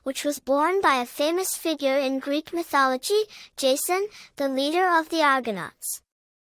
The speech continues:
The name Jason was later adopted by early Christians and several saints,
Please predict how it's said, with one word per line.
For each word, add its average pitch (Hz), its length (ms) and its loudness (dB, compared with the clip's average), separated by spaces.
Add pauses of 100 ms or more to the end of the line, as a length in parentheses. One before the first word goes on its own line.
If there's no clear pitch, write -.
(440)
The 320 100 0
name 381 380 2
Jason 330 500 0
was 294 220 -2
later 294 340 0
adopted 269 640 0
by 240 220 -2
early 302 320 0
Christians 311 640 -2
and 294 160 -4
several 294 420 0
saints, 285 600 -4